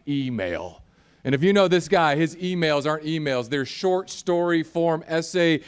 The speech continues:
dissertations, okay? Like, his texts, you have to scroll. If he just says, "Good morning," you gotta scroll to see this whole "good morning."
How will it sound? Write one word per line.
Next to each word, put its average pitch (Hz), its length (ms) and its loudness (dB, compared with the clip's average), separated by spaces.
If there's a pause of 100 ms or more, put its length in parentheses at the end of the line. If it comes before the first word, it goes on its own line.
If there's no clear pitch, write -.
(140)
dissertations, 160 840 0
okay? 147 440 2 (720)
Like, 156 220 0
his 185 200 6
texts, - 680 -2
you 180 140 2
have 190 140 4
to 170 100 -2
scroll. 185 540 2 (120)
If 165 140 -6
he 214 120 0
just 220 160 -4
says, 202 200 0
"Good 175 140 0
morning," 196 320 2
you 190 60 0
gotta 180 180 6
scroll 180 600 2 (160)
to 160 100 2
see 180 300 4
this 151 160 -4
whole 170 160 0
"good 151 140 0
morning." 139 400 2